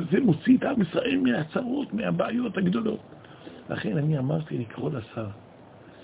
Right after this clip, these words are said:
שהוא יש לו לב חם, שהוא מודע בדבר הזה, והוא, יש לו קשר עם כל היישובים שלנו. ו-, והאמת שאין כמו היישובים האלה שיש להם לב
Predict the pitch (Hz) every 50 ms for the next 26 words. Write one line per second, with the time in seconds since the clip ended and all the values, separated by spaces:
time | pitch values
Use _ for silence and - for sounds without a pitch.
0 | - - - - - 120 143 143 135 123 - - 113 117 117 127 123 110 - -
1 | - - 123 120 110 113 - - - - - - - - - - - - - -
2 | - - - - - - - - - - - - 113 110 - - - - - 127
3 | 107 117 143 143 131 120 110 107 110 127 139 123 120 139 143 135 117 113 110 113
4 | 127 123 123 127 120 113 104 98 110 110 131 139 - - - - - - - -
5 | - - - - - - 104 - 190 196 156 131 139 147 175 - - - - 151
6 | - - 165 160 - 170 165 156 - 170 - 175 151 - - - 147 190 190 175
7 | 170 151 - - - 165 190 180 156 - - 85 - - 123 117 107 107 - -
8 | - - - - - - - - - - - - - - - - - - - 117
9 | 107 82 80 - - - - - - 110 98 - - - 98 101 107 107 110 151
10 | 180 175 - - - - - - - - - 117 - - 170 175 170 - 135 123
11 | 131 143 139 147 - - - 123 120 139 147 139 120 107 104 - - - - -
12 | - - - - - - - - - - - - - 101 - - - - - -
13 | 120 123 120 117 117 131 147 147